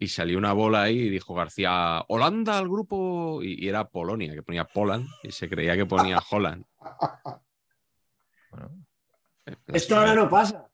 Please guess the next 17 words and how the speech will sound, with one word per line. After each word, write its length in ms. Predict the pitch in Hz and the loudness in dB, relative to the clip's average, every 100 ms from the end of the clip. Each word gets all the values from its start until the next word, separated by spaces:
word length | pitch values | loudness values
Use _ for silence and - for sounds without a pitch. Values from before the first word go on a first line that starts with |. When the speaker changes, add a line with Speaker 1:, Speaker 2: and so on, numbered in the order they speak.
| _ - - | _ -20 -12
Speaker 1:
Claro, 520 | - 82 95 101 82 - | -4 2 4 2 0 -6
claro, 220 | 80 80 | -4 -2
claro. 340 | 85 101 78 - | 0 0 -2 -6
Pero 140 | 82 | -6
tanto 280 | 80 85 98 | -4 -2 0
de 60 | 95 | 2
meter 240 | 98 110 | 2 0
que 100 | 101 | 0
José 260 | 95 90 98 | -2 -2 0
Ra 140 | 101 | 0
mete 180 | 101 101 | 0 0
la 100 | 101 | 0
pata, 260 | 113 135 | 0 -2
pues 200 | 110 98 | -2 -6
García 420 | 80 80 - 101 90 | -6 -8 -4 -4 -2
también 340 | 82 78 71 _ _ _ _ _ _ | -4 -6 -10 _ _ _ _ _ _
Speaker 3:
Ahí 60 | - | -4